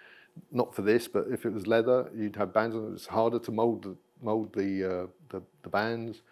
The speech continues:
the head caps, trying to pair the head caps thinner. It's all harder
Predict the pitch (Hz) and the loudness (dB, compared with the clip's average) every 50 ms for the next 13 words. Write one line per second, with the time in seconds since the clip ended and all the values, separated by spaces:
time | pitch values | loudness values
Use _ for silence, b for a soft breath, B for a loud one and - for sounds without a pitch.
0 | b b b b - - 107 117 117 - - 120 120 110 - - - - 104 101 | b b b b -2 2 2 2 2 2 -2 -2 -2 -2 -2 -6 -4 -2 -2 -2
1 | 98 - - 113 107 110 110 107 - 117 110 - - 117 110 - - - - - | -2 -2 0 2 2 4 2 2 0 0 -2 -2 -4 -4 -4 -4 -6 -14 -10 0
2 | - 123 117 120 120 117 113 85 - _ b b b b b b b b b b | 2 2 2 2 -2 -2 -4 -6 -10 _ b b b b b b b b b b
3 | b - 127 - 135 131 120 - - 123 127 127 120 101 95 85 87 | b -12 -8 0 0 0 0 2 4 6 6 6 6 6 4 0 0